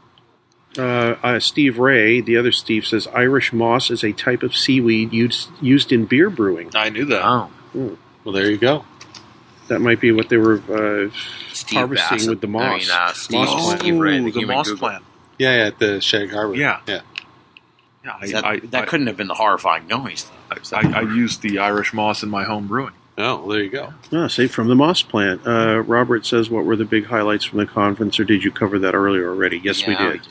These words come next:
Speaker 4: Well, how about this? Not that we're picking anyone over, the, but what was the one highlight? What's the one thing, what, uh, the presentation or visit to Shag Harbor or whatever,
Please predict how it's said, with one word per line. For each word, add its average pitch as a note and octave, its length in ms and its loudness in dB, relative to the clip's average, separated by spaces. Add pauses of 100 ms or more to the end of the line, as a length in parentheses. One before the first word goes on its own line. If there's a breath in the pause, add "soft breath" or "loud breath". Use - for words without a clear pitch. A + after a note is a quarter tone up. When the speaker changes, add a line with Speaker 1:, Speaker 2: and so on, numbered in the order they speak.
Speaker 4:
Well, A#2+ 260 0 (300)
how B2 140 -2
about A#2+ 200 -2
this? - 460 -2
Not A2 220 -4
that - 100 -2
we're A2 100 -4
picking A#2 540 -2
anyone A2 400 0
over, G#2 160 -2
the, G#2 100 -4
but A2+ 180 -2
what A#2+ 140 -8
was D#3 160 2
the A#2+ 80 0 (220)
one G#2+ 280 0
highlight? G2 600 -4
What's C3+ 240 -2
the D3 80 0
one A#2+ 240 -2
thing, A2+ 380 -2 (520 loud breath)
what, A#2+ 160 0 (380)
uh, A2+ 180 0
the A2 160 0 (100)
presentation B2+ 840 0
or D#2+ 60 -8
visit A2+ 360 -2
to - 60 -2
Shag A2 320 -2
Harbor G#2+ 260 -2
or G#2 60 0
whatever, G2+ 420 -4